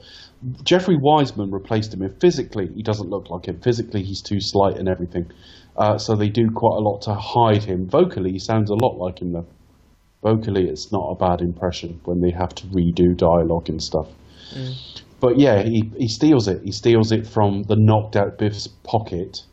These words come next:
Speaker 1: And then you got that guy with, I think he stole his wallet.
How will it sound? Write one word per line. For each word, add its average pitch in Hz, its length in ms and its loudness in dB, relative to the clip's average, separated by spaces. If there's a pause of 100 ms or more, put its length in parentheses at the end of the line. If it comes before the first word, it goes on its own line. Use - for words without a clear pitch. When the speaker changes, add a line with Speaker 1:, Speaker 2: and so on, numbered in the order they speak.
(720)
Speaker 1:
And 107 120 0
then 107 100 6
you 107 120 4
got 110 200 4
that 107 220 0
guy 110 280 4
with, 98 240 0 (260)
I 95 120 -2
think 110 200 -4
he 101 100 -6
stole 95 320 0
his 92 120 -6
wallet. 95 400 -4